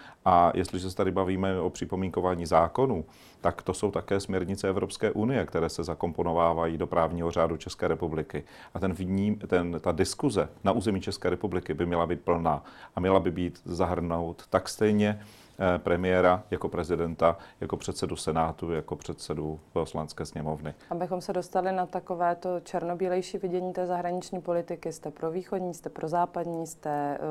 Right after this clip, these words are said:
Speaker 2: jste zastáncem politiky všech azimutů?
Speaker 1: Já jsem, eh, já jsem člověk, který je prozápadní, eh, vždycky byl, jinak to ani nebylo.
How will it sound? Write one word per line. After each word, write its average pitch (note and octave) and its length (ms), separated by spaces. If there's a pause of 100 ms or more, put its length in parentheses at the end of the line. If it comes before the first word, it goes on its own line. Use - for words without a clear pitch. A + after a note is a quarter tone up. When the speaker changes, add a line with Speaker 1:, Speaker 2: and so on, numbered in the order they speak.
(500)
Speaker 2:
jste - 200
zastáncem D3+ 580
politiky D3 400
všech - 300
azimutů? F3 600 (280)
Speaker 1:
Já F2 220
jsem, F2 420 (220)
eh, - 80
já E2+ 100
jsem - 180
člověk, E2+ 260
který F2 360
je D#2+ 300 (100)
prozápadní, F#2+ 920
eh, E2 640 (380)
vždycky E2+ 420
byl, F#2 360
jinak E2+ 220
to E2+ 280
ani E2+ 200
nebylo. G2 460